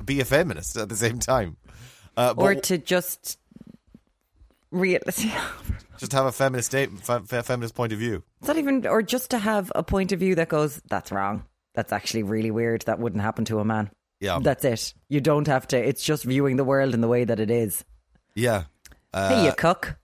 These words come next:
Speaker 1: So I, yeah, I, uh, but then when I was called it, I was actually kinda half, uh, half, well, fully proud, actually.
Speaker 2: Yeah, you got a big smile on your
Speaker 1: Someone
Speaker 2: face.
Speaker 1: would call, it's like, yeah, I felt, I put up a position, and someone who was clearly wrong call,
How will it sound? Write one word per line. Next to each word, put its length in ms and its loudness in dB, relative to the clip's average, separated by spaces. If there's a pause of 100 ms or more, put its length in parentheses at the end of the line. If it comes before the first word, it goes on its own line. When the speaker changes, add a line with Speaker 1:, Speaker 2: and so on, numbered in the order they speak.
(340)
Speaker 1:
So 300 0
I, 340 -2
yeah, 160 0
I, 240 2
uh, 140 4
but 280 -4
then 200 2
when 120 2
I 60 4
was 160 -2
called 240 4
it, 60 -4
I 20 0
was 140 -4
actually 240 -4
kinda 180 -2
half, 340 -6 (300)
uh, 160 -6
half, 180 -4
well, 160 -8
fully 280 -4
proud, 320 -2
actually. 400 -10 (280)
Speaker 2:
Yeah, 160 2
you 100 2
got 120 2
a 40 0
big 120 -4
smile 640 4
on 120 4
your 80 2
Speaker 1:
Someone 280 0
Speaker 2:
face. 60 -4
Speaker 1:
would 200 0
call, 180 2
it's 260 -4
like, 200 0
yeah, 320 -4
I 80 -8
felt, 260 -2
I 80 0
put 180 -2
up 80 -4
a 60 -8
position, 480 -6 (640)
and 160 -2
someone 220 -2
who 80 0
was 120 -2
clearly 280 -6
wrong 500 0 (580)
call, 440 0